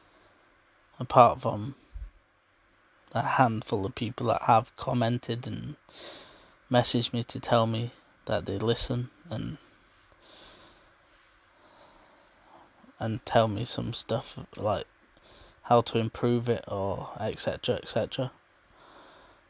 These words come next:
But other than that, I generally don't know who listens. It doesn't tell me who's listening. It just tells me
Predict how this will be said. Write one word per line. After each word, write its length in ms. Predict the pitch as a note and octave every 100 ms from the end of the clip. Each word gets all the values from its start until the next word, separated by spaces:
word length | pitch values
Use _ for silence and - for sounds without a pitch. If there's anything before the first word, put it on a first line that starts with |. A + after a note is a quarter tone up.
| _ -
But 280 | B2+ - -
other 240 | C3 B2+
than 240 | G#2+ G#2+ A#2+
that, 200 | G2 -
I 180 | G2+ A#2 - _ _
generally 400 | - B2 A#2+ A2+
don't 280 | A2 A#2+ G#2
know 120 | A#2
who 220 | B2 -
listens. 920 | A2 A2 B2 - B2+ C3 C3 - - -
It 140 | -
doesn't 340 | A2+ A2 G2 -
tell 200 | A#2 G#2
me 200 | G2+ C3
who's 260 | B2 A#2+ B2
listening. 400 | A#2+ - A2+ A#2
It 140 | F#2+
just 180 | - -
tells 340 | B2 B2 A#2+
me 220 | A2+ C3